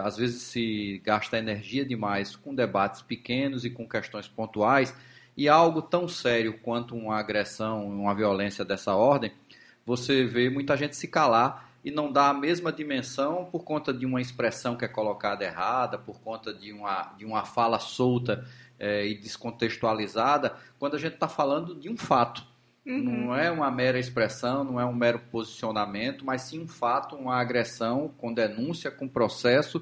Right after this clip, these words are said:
Speaker 1: com vítima tendo coragem de se expor da maneira que essas mulheres, né, se expuseram,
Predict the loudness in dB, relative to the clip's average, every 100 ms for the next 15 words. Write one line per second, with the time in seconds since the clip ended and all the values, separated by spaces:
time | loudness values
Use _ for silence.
0 | -8 -20 _ -4 -2 0 -2 -2 -4 -4
1 | -4 -6 2 6 6 6 2 -6 -8 -6
2 | -8 -6 2 2 4 0 2 0 0 -4
3 | -6 -10 0 2 2 0 _ _ _ -2
4 | 2 2 2 -2 -6 -4 -4 4 6 6